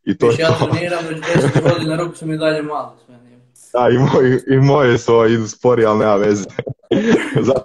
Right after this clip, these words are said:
Speaker 1: što da se
Speaker 2: Sad ti,
Speaker 1: trenira.
Speaker 2: jesu ti ruke weak point? Koji, koje je tvoje mišljenje, koji je tvoj weak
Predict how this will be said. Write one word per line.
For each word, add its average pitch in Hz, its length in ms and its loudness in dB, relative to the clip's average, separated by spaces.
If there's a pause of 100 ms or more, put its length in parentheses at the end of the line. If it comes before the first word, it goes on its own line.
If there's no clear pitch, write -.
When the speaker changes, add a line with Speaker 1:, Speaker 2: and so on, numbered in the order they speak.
Speaker 1:
što - 140 -8 (220)
da 127 80 -4
se - 0 -
Speaker 2:
Sad 190 160 -2
ti, 185 60 0
Speaker 1:
trenira. 113 180 0
Speaker 2:
jesu - 160 -4
ti 160 100 -6
ruke 220 260 -2
weak 214 300 -8
point? 135 300 -8 (1800)
Koji, 202 320 0 (100)
koje 214 220 -2
je 185 100 -8
tvoje 190 240 -8
mišljenje, 185 320 -14
koji 175 260 -6
je 160 140 -10
tvoj 156 180 -8
weak 143 200 -10